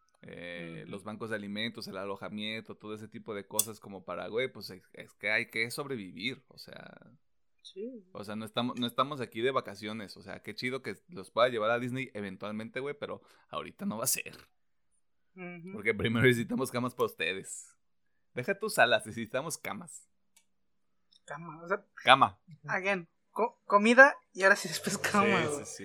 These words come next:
Speaker 1: sí, ya luego todo lo demás, güey, o sea.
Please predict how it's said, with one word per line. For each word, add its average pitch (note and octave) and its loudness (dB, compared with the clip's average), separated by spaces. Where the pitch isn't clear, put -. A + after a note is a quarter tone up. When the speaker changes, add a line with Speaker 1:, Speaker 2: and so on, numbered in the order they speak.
Speaker 1:
sí, - -14
ya G#2 0
luego A#2 0
todo A#2+ 0
lo A#2+ -2
demás, F#2+ -10
güey, - -18
o - -20
sea. - -20